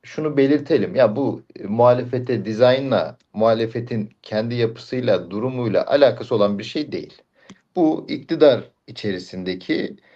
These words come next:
iktidarındaki bazı grupların kendi kavgasıyla alakalı bir durum var. E, şunu da belirteyim, e, daha detaya girmeden. E, Külliye ve aile, e,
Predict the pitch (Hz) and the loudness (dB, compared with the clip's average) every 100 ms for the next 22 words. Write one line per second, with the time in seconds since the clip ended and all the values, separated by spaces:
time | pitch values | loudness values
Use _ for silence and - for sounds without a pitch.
0 | _ - 139 139 160 135 117 123 156 - | _ -14 -14 -4 2 4 4 2 -4 -12
1 | _ 123 120 117 110 147 123 113 107 107 | _ -2 -2 0 6 6 4 -2 -4 -4
2 | 104 110 156 180 190 185 202 143 113 95 | -2 -2 -2 0 0 0 0 2 2 0
3 | - 87 80 - - - - _ _ - | -8 -8 -8 -8 -12 -16 -20 _ _ -16
4 | 82 82 76 73 - - - _ _ _ | -16 -14 -18 -18 -20 -20 -20 _ _ _
5 | _ _ _ _ _ - 104 110 - 170 | _ _ _ _ _ 0 2 2 0 -2
6 | 196 170 110 98 92 - 104 - _ _ | 4 4 2 -4 -6 -8 -12 -12 _ _
7 | _ 87 90 90 90 90 90 104 98 104 | _ -6 -2 0 -2 -4 2 4 4 0
8 | 107 95 92 92 87 87 - - _ _ | -2 -4 -4 -6 -6 -6 -8 -10 _ _
9 | _ _ _ _ - 104 104 104 104 - | _ _ _ _ -8 -4 -2 -2 -4 -10
10 | - 165 180 131 113 120 - 110 127 135 | -6 -4 0 2 2 2 0 4 4 4
11 | 104 - - _ _ _ _ - 95 95 | 0 -4 -8 _ _ _ _ -8 -4 -2
12 | 95 98 98 101 101 | 0 0 0 0 -2